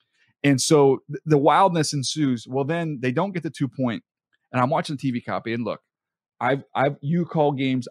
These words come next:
I call games. I know there's gonna be things that, I'm sure there's a million things that we've missed calling games and mistakes that we've made. But Buck, I'm watching this T V, T V copy, and they're going for the onside kick. And the guy catches it,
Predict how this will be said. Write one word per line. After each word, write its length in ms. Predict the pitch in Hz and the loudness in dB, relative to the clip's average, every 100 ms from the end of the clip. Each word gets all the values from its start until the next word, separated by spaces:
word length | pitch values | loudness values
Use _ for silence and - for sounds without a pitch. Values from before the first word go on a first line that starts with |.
| - | -2
I 120 | 113 | -2
call 240 | - 113 | 2 0
games. 320 | 117 113 110 - | 0 -2 -4 -4
I 100 | 123 | -4
know 220 | 135 147 | 0 0
there's 260 | 143 131 123 | 2 0 -2
gonna 160 | 131 123 | -4 -4
be 120 | 117 | -6
things 400 | - 117 113 113 | -8 -6 -6 -4
that, 180 | 107 - _ - _ | -4 -6 _ -20 _
I'm 140 | 110 | -8
sure 160 | 110 131 | -6 -4
there's 100 | 120 | -2
a 40 | |
million 280 | 123 131 123 | 0 2 2
things 220 | 117 113 | 0 -2
that 80 | 110 | -2
we've 240 | 101 107 | -4 -4
missed 440 | 107 101 - - - _ _ | -4 -4 -6 -10 -14 _ _
calling 320 | - 101 95 | -2 -2 -2
games 400 | 90 85 78 - - | -6 -6 -8 -8 -6
and 280 | 107 104 - | -2 -2 -4
mistakes 420 | 113 117 - 104 | -4 -4 -4 -6
that 60 | 98 | -8
we've 160 | 92 | -10
made. 240 | 101 82 - _ _ _ _ | -8 -8 -10 _ _ _ _
But 120 | - - | -8 -2
Buck, 200 | 123 120 | -2 0
I'm 120 | 113 | 0
watching 260 | 123 120 | 0 -2
this 100 | 113 | -6
T 180 | - 123 | -4 -4
V, 260 | 117 113 107 _ _ _ _ _ _ | -2 -2 -4 _ _ _ _ _ _
T 140 | 127 | -4
V 140 | 113 117 | -4 -6
copy, 520 | 117 95 90 90 107 _ _ _ _ _ _ _ | -6 -6 -6 -8 -10 _ _ _ _ _ _ _
and 200 | 123 113 | -2 0
they're 100 | 113 | 0
going 220 | 113 120 131 | 0 -2 -2
for 120 | 127 | -2
the 80 | 120 | -2
onside 440 | 117 113 120 110 | -2 -4 -4 -6
kick. 280 | - 104 - _ _ _ _ _ _ _ _ | -6 -8 -8 _ _ _ _ _ _ _ _
And 160 | 117 113 | -8 -8
the 40 | |
guy 220 | 104 123 123 | -4 -2 -2
catches 540 | - - 175 120 98 | -4 -2 -2 -2 -8
it, 140 | 95 | -8